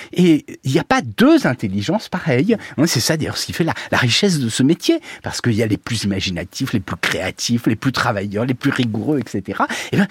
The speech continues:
on est tous différents. Hein, et les sciences cognitives aujourd'hui, d'ailleurs, nous le montrent de façon très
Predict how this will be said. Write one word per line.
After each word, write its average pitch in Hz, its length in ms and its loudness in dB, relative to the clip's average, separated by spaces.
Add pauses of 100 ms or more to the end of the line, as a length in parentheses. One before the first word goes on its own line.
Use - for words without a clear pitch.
(140)
on 127 100 4
est 139 100 2
tous 240 240 2
différents. 113 400 -6 (220)
Hein, 147 180 4
et 127 140 2
les 113 160 -2
sciences 226 400 0
cognitives 120 420 0
aujourd'hui, 98 300 -4
d'ailleurs, 196 260 -2 (140)
nous 139 120 4
le 120 120 6
montrent 107 420 0
de 120 80 -10
façon - 220 -8
très 110 200 -6